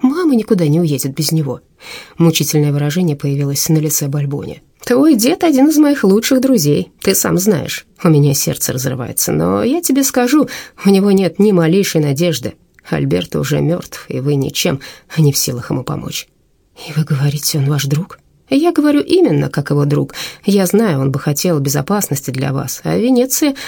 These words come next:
больше не безопасна. Ты ведь наверняка обратил внимание, что многие твои ученики перестали приходить на занятия. Сколько соседей потихоньку покинули дома, исчезли без всякого предупреждения и никому не сказали,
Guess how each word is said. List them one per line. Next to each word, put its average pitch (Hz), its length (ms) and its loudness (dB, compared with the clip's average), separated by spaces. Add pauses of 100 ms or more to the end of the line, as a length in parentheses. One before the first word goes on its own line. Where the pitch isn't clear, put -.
(420)
больше 143 360 2
не 160 100 2
безопасна. 165 640 -6 (360)
Ты 320 100 0
ведь 302 180 -2
наверняка 302 420 0
обратил 226 380 -2
внимание, 180 420 2
что - 180 -2
многие 147 300 2
твои 151 260 0
ученики 180 540 0 (380)
перестали 156 560 0
приходить 165 500 -2
на 156 80 0
занятия. 165 520 -4 (360)
Сколько - 340 -6
соседей 139 440 -2
потихоньку 151 500 -4
покинули 165 400 0
дома, 170 360 0 (300)
исчезли 151 600 -2 (100)
без 202 160 2
всякого 165 320 0
предупреждения 170 800 -2 (240)
и 214 240 4
никому 240 340 4
не 247 100 2
сказали, 160 520 -2